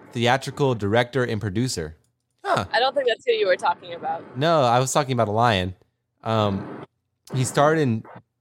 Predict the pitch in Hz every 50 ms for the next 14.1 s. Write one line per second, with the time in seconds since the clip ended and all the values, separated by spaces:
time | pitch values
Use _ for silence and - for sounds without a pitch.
0 | _ - 131 120 110 104 98 113 123 131 135 135 - 151 131 - - - 131 123
1 | 135 131 - - 135 127 123 120 117 - - _ - _ _ - - 117 107 95
2 | 107 113 120 123 120 113 110 107 - - - 113 110 123 131 - - - 131 123
3 | 123 120 - - 123 120 123 120 110 - 123 113 110 107 104 107 - - - _
4 | _ - - - 131 139 120 104 104 110 127 110 98 80 - 101 113 131 147 135
5 | 120 113 104 92 92 98 95 87 85 85 82 - _ _ _ _ _ - 196 226
6 | 240 233 - - - 180 165 185 - 101 127 143 - - - - 131 120 120 120
7 | 120 120 - - 123 120 123 127 131 147 147 127 - - - 127 120 135 127 117
8 | - - - 131 117 101 87 85 82 - _ _ - - - _ _ _ _ _
9 | _ - - - - - - 120 110 107 101 95 95 - - - - - - 120
10 | 120 113 107 113 120 123 135 139 139 135 120 123 117 - - - 131 131 127 -
11 | - 143 135 127 - - 127 120 117 - - 120 113 113 127 127 - 135 131 120
12 | - - 120 120 120 123 113 - 123 117 110 101 - - - 120 123 127 127 127
13 | 117 117 117 117 117 113 110 113 - _ _ - - - - 110 110 110 117 113
14 | 107 -